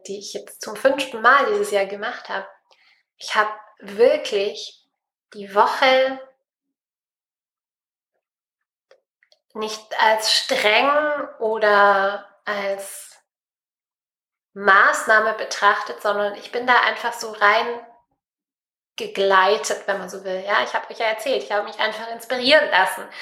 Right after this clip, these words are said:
Es war einfach so, ich hatte gar nicht das Gefühl, ich brauche das jetzt, aber ich habe mich inspirieren lassen. Ich hab,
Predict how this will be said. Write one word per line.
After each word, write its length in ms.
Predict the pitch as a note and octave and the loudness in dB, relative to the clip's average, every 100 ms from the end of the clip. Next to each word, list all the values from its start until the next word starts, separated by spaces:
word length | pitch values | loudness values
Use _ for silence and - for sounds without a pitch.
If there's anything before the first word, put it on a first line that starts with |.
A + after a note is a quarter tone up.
| - - - | -14 -16 -16
Es 160 | A3+ A3+ | -4 2
war 100 | A3+ | 4
einfach 320 | G#3+ A3+ A3 | 4 2 -4
so, 60 | A3 | -4
ich 100 | A#3 | -4
hatte 200 | A#3+ A#3 | -4 0
gar 160 | A3+ | 0
nicht 120 | A#3 | 0
das 60 | - | -8
Gefühl, 240 | G#3+ A#3 | -14 -14
ich 140 | A3 - | -12 -4
brauche 440 | G#3 G#3+ C#4+ D4 | 4 6 6 2
das 160 | G3+ G3 | -4 -6
jetzt, 260 | F#3 F#3 - | -6 -8 -10
aber 100 | - | -10
ich 80 | |
habe 160 | A3+ - | -14 -14
mich 140 | A3 | -16
inspirieren 640 | A3+ - G#3+ G#3+ A#3+ B3+ G3 | -16 -12 -10 -6 0 2 0
lassen. 340 | - G3+ G3+ | -6 -12 -14
Ich 140 | G3 G#3 | -12 -10
hab, 200 | G3 | -10